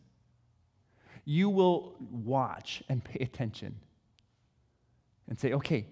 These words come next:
am I producing the kind of fruit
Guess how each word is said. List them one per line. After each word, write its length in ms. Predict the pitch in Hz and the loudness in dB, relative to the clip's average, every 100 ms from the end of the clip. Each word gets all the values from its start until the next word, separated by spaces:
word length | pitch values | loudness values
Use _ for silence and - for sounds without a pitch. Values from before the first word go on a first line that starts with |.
| - | 4
am 160 | 160 160 | 6 6
I 180 | 147 196 | 6 4
producing 800 | 202 - 151 120 185 175 196 170 | 4 0 0 0 -4 -2 -2 -2
the 120 | 139 | -2
kind 440 | 131 - 170 170 160 | -6 -4 -2 -2 -2
of 160 | 123 | -4
fruit 540 | - - 139 98 - | -6 -6 -4 -6 -10